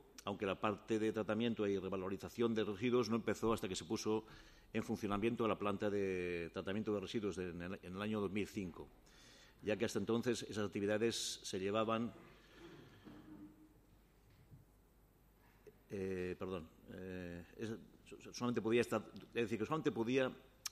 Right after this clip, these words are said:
durar el, el contrato hasta el dos mil. Quería decir que en la, en el contrato, ni en el pliego, ni en la,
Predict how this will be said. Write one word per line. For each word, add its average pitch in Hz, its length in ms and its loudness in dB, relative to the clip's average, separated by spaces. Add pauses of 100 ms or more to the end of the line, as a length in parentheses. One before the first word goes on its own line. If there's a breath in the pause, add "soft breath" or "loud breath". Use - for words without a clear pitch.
(1600 soft breath)
durar 120 400 4
el, 98 720 0 (300)
el 92 280 -10
contrato 117 380 0
hasta 117 160 -2
el 101 60 2
dos 101 120 2
mil. 104 320 0 (480)
Quería 120 160 4
decir 113 180 4
que 98 380 2 (400)
en 107 160 2
la, 104 160 -2 (320)
en 104 120 -2
el 107 140 0
contrato, 135 680 0 (340)
ni 107 220 0
en 117 100 4
el 107 100 2
pliego, 98 540 4 (140)
ni 110 240 0
en 110 140 0
la, 98 440 0